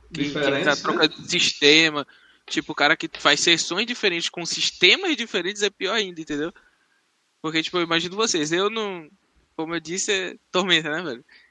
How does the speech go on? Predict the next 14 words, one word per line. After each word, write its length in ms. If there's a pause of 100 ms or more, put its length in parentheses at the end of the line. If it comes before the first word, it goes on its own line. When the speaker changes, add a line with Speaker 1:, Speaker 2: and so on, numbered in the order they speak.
Speaker 1:
Então, 680 (340)
mas 360
teve 340
diferenças. 840 (300)
Tipo, 360
em 380 (380)
Tormenta, 840 (340)
eu 120
tive 220
que 80
aprender 320
pra 160
Tormenta 500
vinte 560